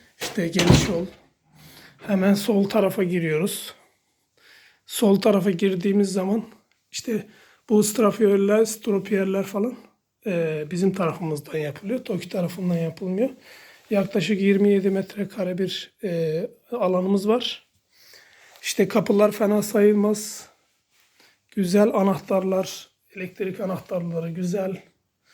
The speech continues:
Yani kaliteli. Ben elektrikçiyim bu arada.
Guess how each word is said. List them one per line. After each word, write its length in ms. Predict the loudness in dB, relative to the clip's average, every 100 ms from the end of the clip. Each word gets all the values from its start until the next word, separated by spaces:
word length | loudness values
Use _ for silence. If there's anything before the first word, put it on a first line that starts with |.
| _ _ _ _ _ -10
Yani 300 | -6 -6 -2
kaliteli. 680 | 0 0 0 -2 -4 -6 -8
Ben 120 | -6
elektrikçiyim 800 | -6 -6 -10 -10 -10 -12 -12 -10
bu 60 | -10
arada. 420 | -12 -10 -12